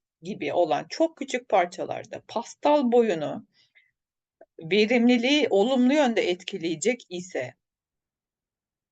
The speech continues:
bu tarz işlemler onay alınarak yapılabilir. Şu an mesela bu işlemi kırk beş derece için yaptık. Biz bunu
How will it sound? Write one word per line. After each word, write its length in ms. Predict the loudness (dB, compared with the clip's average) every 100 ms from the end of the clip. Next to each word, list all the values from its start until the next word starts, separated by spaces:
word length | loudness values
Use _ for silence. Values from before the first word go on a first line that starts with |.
| -6
bu 120 | -4
tarz 300 | 2 2 2
işlemler 720 | -4 -4 2 2 2 -4 -6 -8 _ _
onay 280 | 0 4 2
alınarak 560 | 4 2 2 0 -2 -6
yapılabilir. 960 | -4 -4 -2 -2 -2 -8 -10 -16 -20 _ _ _ _ _ _ _ _ _ _ _ _ _ _ _ _ _ _ _ _ _ _ _ _
Şu 220 | -6 0 2
an 120 | 4
mesela 360 | 2 2 2
bu 100 | 0
işlemi 360 | -2 -2 -2 -2
kırk 240 | -4 2
beş 240 | 2 2 2
derece 280 | 0 0 -6
için 220 | -14 -12
yaptık. 640 | -12 -12 -10 -10 -10 -20 _ _ _ _ _ _ _ _ _ _ _ _ _ -10
Biz 260 | -6 -2
bunu 420 | 0 0 -2 -6